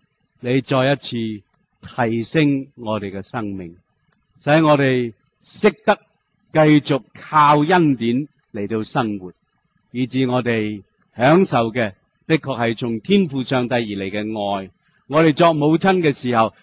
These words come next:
係靠你嘅恩典而作。我哋若有損失，我哋都係靠着你嚟到補足。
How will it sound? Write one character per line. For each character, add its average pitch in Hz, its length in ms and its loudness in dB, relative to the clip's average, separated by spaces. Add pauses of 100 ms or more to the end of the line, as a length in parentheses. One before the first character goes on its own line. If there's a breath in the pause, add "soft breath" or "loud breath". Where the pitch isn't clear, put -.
係 123 180 -4
靠 135 360 2
你 123 140 -2
嘅 123 200 -2
恩 135 220 0
典 110 360 -4 (200)
而 101 100 -14 (160)
作。 92 240 -10 (500)
我 156 200 4
哋 156 420 6
若 151 160 2
有 147 280 2
損 147 380 0
失， 196 160 0 (380)
我 135 160 2
哋 123 140 -2
都 160 100 0
係 123 160 2
靠 120 300 0
着 113 180 -6
你 101 400 -6 (180)
嚟 104 200 -6
到 110 80 -4 (180)
補 123 280 -6
足。 135 200 0